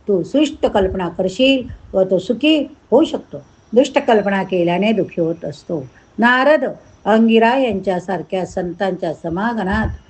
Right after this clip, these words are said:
समागमात मनबुद्धी ऊर्ध्वगामी होऊ शकतात. मनाची विषयाची चित्रे उत्पन्न न व्हावी, सात्विक भाव जागला पाहिजे,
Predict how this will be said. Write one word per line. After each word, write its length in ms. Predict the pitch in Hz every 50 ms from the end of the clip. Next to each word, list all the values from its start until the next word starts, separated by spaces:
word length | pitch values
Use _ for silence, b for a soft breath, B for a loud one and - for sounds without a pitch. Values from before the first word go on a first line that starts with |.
| B B B B -
समागमात 720 | - 202 214 240 240 220 170 180 185 208 233 277 302 -
मनबुद्धी 840 | 240 196 196 196 190 175 160 180 180 156 143 175 220 254 269 262 220
ऊर्ध्वगामी 640 | 170 160 156 151 185 233 233 208 196 175 165 165 180
होऊ 160 | 165 151 147
शकतात. 400 | 143 156 - - - 170 170 156 - - b b b b b b -
मनाची 400 | 214 240 269 302 311 277 311 277
विषयाची 520 | 254 233 262 254 262 285 294 285 277 240
चित्रे 380 | - - 214 190 - 226 240 247
उत्पन्न 400 | 233 190 185 - 226 240 262 262
न 100 | 247 226
व्हावी, 460 | 208 196 185 196 214 254 285 302 277 B B B B B _ -
सात्विक 380 | 220 220 226 220 - 285 277
भाव 300 | 277 240 220 208 196 180
जागला 360 | 165 180 165 156 165 208 240
पाहिजे, 480 | 269 240 247 214 190 - 240 254 269 254